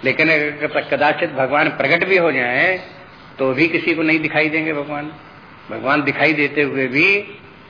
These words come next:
समझ में नहीं आएगा भगवान। और अगर कदाचित भगवान कह भी दें कि, "देखो भाई, तुम्हें विश्वास नहीं था, मैं आ गया तुम्हारे सामने,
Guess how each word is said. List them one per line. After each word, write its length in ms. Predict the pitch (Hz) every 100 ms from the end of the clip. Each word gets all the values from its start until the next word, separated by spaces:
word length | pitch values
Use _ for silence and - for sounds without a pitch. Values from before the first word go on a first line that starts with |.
| -
समझ 180 | 143 143
में 140 | 143
नहीं 160 | 135 139
आएगा 240 | 135 139
भगवान। 360 | 131 131 139 139 139 - - - - - -
और 160 | 131
अगर 220 | 151 165 160
कदाचित 340 | 160 156 170
भगवान 400 | 147 139 151 160
कह 220 | 156 143
भी 160 | 135 175
दें 480 | 165 147 151 180 175 - - -
कि, 80 |
"देखो 320 | 131 131 165 143
भाई, 460 | 123 139 170 175 175 - - - -
तुम्हें 200 | 151 147
विश्वास 460 | 147 139 - 147 139
नहीं 260 | 143 135 139
था, 340 | 135 143 165
मैं 240 | 156 147 147
आ 200 | 127 135
गया 440 | 135 135 165 180 170 - - -
तुम्हारे 340 | 139 135 139
सामने, 720 | 135 127 127 131 139 175 180